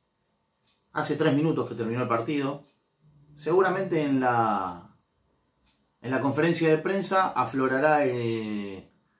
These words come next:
"estamos cansados por el esfuerzo del otro día", y por el viaje, y por, por todo lo que significa la,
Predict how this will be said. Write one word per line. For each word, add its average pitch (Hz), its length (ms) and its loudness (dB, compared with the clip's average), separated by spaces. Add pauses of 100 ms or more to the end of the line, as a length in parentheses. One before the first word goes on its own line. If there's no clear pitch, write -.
(360)
"estamos 131 400 -2
cansados 131 600 2
por 110 200 -2
el 95 680 -6 (160)
esfuerzo 127 480 -2
del 117 140 6
otro 120 200 0
día", 165 480 2 (640)
y 107 800 0 (460)
por 104 140 -8
el 107 60 -2
viaje, 151 640 2
y 117 140 -4
por, 101 600 -8 (720)
por 117 180 -6
todo 147 160 6
lo 131 140 4
que 117 100 -4
significa 117 640 -4
la, 98 640 -2